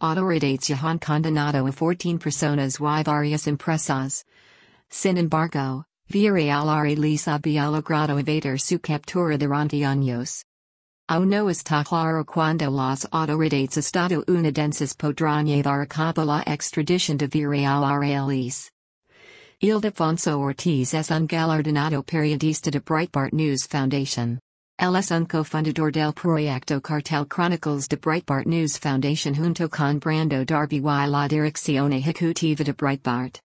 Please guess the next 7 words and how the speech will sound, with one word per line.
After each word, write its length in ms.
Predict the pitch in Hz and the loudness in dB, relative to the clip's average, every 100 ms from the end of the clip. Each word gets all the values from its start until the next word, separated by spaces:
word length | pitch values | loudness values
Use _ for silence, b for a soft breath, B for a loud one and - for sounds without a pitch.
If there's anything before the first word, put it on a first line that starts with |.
| _ _ - | _ _ -8
Puedes 500 | 175 180 202 196 202 | 0 2 2 2 0
seguirlo 640 | - 165 147 156 147 143 | -2 -2 0 2 2 0
en 180 | 156 151 | 0 -2
Twitter 380 | - - 165 143 | -2 0 2 2
y 300 | 131 143 147 | 0 0 0
en 140 | 143 | -2
Facebook. 680 | 139 147 131 - 139 127 - | 0 0 0 -2 -2 -4 -6